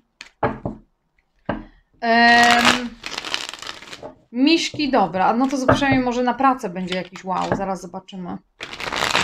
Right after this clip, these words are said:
Co w pracy u panny? Co w pracy u panny? No łała, co prawda,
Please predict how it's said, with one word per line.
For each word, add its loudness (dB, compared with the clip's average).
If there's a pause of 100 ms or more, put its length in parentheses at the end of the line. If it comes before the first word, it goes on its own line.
(200)
Co -2
w -8
pracy 4 (100)
u -4
panny? 0
Co 0
w -12
pracy -6 (1040)
u -10 (600)
panny? -6 (4000)
No 0
łała, 8
co 2
prawda, 2